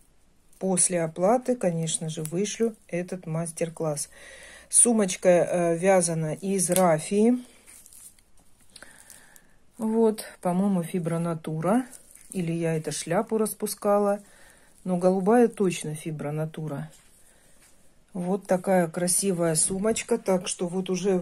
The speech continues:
потихонечку начинает вырастать у меня комплект. А, вот эта кофточка, маечка, не знаю, как ее назвать.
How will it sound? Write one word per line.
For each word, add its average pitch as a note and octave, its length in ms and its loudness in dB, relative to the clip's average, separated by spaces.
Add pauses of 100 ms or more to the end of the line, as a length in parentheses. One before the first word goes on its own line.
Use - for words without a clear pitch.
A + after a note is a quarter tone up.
(120)
потихонечку F#3+ 800 -4
начинает F3 720 -4 (260)
вырастать F3 680 -2
у E3 40 -10
меня E3 280 -6
комплект. G3 880 -4 (2000)
А, G#3 320 0 (300)
вот A#3+ 280 2
эта G3+ 460 6 (2250)
кофточка, F#3+ 640 -4
маечка, E3+ 600 -4
не E3 140 -6
знаю, D#3+ 360 -8
как D#3 320 -14
ее D3+ 220 -8
назвать. E3 600 -4